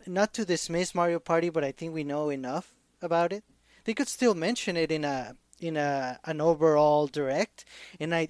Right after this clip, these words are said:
that's why I think September would be ideal for that. You know, you would cover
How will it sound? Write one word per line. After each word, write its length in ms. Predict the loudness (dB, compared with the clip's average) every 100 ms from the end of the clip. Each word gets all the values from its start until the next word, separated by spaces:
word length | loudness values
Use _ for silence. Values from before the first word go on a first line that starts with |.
| -4
that's 240 | -4 -2 0
why 100 | 0
I 80 |
think 260 | 0 -4 -6
September 500 | -8 -6 -6 -4 -4
would 180 | -4 -8
be 260 | -6 -8 -8
ideal 380 | -10 -2 -2 -2
for 180 | -6 -12
that. 240 | -12 -16 -20 -20 -10
You 100 | -2
know, 100 | 0
you 160 | 2 0
would 180 | -2 2
cover 540 | 4 6 6 4